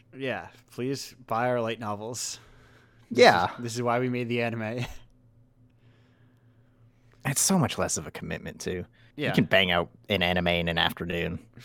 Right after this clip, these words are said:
Speaker 2: S-, I, listen, I have bemoaned the thir-, the lack of thirty-minute, like, dramas in the, in the West. <laughs> Like, we need 'em. We need 'em bad.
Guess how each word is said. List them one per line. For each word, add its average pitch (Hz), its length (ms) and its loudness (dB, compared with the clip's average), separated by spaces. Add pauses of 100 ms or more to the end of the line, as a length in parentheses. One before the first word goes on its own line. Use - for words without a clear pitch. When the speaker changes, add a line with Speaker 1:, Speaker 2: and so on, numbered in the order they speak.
(200)
Speaker 2:
S-, - 200 -10 (100)
I, 147 140 -6
listen, 143 440 -4
I 156 260 4
have 143 520 2 (140)
bemoaned 131 880 0 (100)
the 113 120 -6
thir-, 127 280 -4
the 127 140 -8
lack 127 260 -2
of 117 160 -6
thirty-minute, 123 960 -4
like, 110 420 -8
dramas 110 720 -6
in 117 160 -12
the, 104 300 -12
in 110 120 -10
the 104 80 -8
West. 101 460 -12 (120)
<laughs> - 120 -20
Like, 120 320 -10 (320)
we 127 120 -6
need 120 260 -4
'em. 104 80 -8
We 117 120 -4
need 139 120 -2
'em 101 120 -6
bad. 104 420 -2